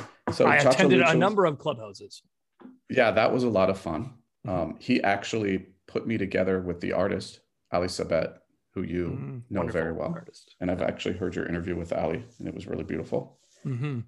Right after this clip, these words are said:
Speaker 1: And, um, God Cloud also did the music for Cha Cha Lucha with Ali.
Speaker 2: Yes.
Speaker 1: And it was insane. It was amazing.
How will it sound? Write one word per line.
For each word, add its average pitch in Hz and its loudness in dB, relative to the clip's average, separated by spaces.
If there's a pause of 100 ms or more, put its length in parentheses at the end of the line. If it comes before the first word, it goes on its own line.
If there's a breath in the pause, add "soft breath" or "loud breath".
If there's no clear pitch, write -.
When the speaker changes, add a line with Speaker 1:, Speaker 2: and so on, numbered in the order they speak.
(160)
Speaker 1:
And, 92 -2
um, 82 -4 (840)
God 101 2
Cloud 120 4
also 101 2
did 113 2
the 110 0
music 104 -2 (200)
for 78 -2 (460)
Cha - -2
Cha - -2
Lucha 82 -2 (320)
with - -4
Ali. 90 2 (640)
Speaker 2:
Yes. - 6
Speaker 1:
And 92 0 (600)
it 151 4
was 196 6
insane. 107 2
It 117 0
was 117 0
amazing. 92 0